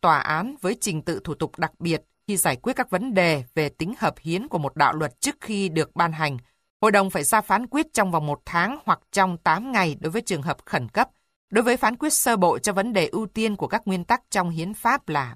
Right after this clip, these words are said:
ba tháng. Khi giải quyết vụ việc, các bên có cơ hội trình bày và phản hồi quan điểm của mình.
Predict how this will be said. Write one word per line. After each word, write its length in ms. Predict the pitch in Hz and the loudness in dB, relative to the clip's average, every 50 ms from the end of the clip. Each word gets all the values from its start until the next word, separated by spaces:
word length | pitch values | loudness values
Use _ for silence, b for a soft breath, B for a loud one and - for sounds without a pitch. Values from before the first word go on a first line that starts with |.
| - - | -4 0
ba 200 | 156 165 151 143 | 0 0 0 0
tháng. 320 | - - 143 151 175 220 247 - _ _ _ _ _ _ _ _ - | -4 -4 -2 -2 -4 -4 -8 -16 _ _ _ _ _ _ _ _ -2
Khi 100 | 262 247 | 0 2
giải 160 | - 196 143 - | 2 2 0 0
quyết 180 | 233 269 - | -2 -4 -2
vụ 180 | - 170 120 127 | -2 -4 -4 -2
việc, 260 | 131 160 160 147 - _ _ _ _ _ | -2 0 0 -2 -2 _ _ _ _ _
các 180 | - 254 254 - | 0 0 2 2
bên 200 | 196 185 180 170 | 2 0 0 0
có 120 | - 208 | -2 -2
cơ 160 | 208 - 208 196 | 0 0 0 0
hội 260 | 190 190 160 131 123 - | 0 0 0 0 -2 -4
trình 240 | - - 160 156 156 | -6 -4 -4 -2 0
bày 260 | 151 151 151 139 123 - _ _ | 0 0 0 -2 -6 -10 _ _
và 280 | - 160 156 143 131 120 - - | 0 2 2 0 -2 -10 -2 0
phản 200 | 202 151 131 120 | 0 0 0 0
hồi 240 | 120 143 151 143 139 - - | -6 -6 -6 -6 -6 -2 0
quan 200 | 180 170 165 165 | 0 0 0 0
điểm 200 | 160 147 120 117 | -2 -4 -4 -6
của 180 | - - 139 | -8 -8 -6
mình. 240 | 123 135 143 131 | -4 -4 -4 -6